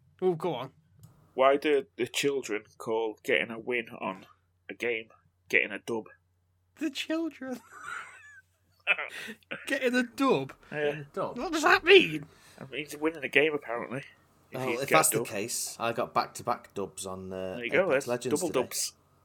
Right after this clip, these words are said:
Speaker 3: Double
Speaker 1: <laughs> Dub
Speaker 3: dubs.
Speaker 1: dubs.
Speaker 2: Or maybe they call it dubby dubs.
Speaker 1: <laughs> Double dubs. I'm having
Speaker 2: Dubby
Speaker 1: flashbacks.
Speaker 2: dubs.
Speaker 1: I'm having flashbacks due to college.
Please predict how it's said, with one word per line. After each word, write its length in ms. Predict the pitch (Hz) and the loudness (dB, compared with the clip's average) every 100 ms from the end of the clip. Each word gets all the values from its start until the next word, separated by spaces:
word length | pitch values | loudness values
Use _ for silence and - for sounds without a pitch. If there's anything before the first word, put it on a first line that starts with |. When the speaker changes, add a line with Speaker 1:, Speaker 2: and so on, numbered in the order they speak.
| - | -10
Speaker 3:
Double 200 | 113 117 | -6 -2
Speaker 1:
<laughs> 0 | |
Dub 160 | 170 196 | 0 2
Speaker 3:
dubs. 160 | 214 | 2
Speaker 1:
dubs. 300 | 156 156 147 - - | 0 0 -6 -8 -4
Speaker 2:
Or 320 | 127 123 131 85 | 6 8 8 6
maybe 200 | 139 143 | -2 0
they 80 | |
call 240 | 135 131 117 | -2 0 0
it 80 | - | -2
dubby 200 | 127 123 | -6 -4
dubs. 460 | 117 - - - - - - - - _ _ - | -6 -4 -4 -4 -8 -12 -12 -20 -20 _ _ -4
Speaker 1:
<laughs> 340 | 160 190 165 | 2 2 2
Double 180 | 170 156 | 0 -2
dubs. 260 | 143 - - - | -6 -10 -12 -2
I'm 80 | 185 | 4
having 180 | 202 165 | 4 4
Speaker 2:
Dubby 220 | - 175 | -2 -2
Speaker 1:
flashbacks. 80 | 120 | -2
Speaker 2:
dubs. 420 | 123 113 - - - _ - | -8 -10 -8 -8 -10 _ -10
Speaker 1:
I'm 60 | 156 | -6
having 160 | 156 135 | -6 -6
flashbacks 560 | 156 160 - 113 - | -8 -8 -14 -16 -16
due 80 | 127 | -18
to 100 | - | -18
college. 440 | - 139 117 - | -14 -12 -12 -16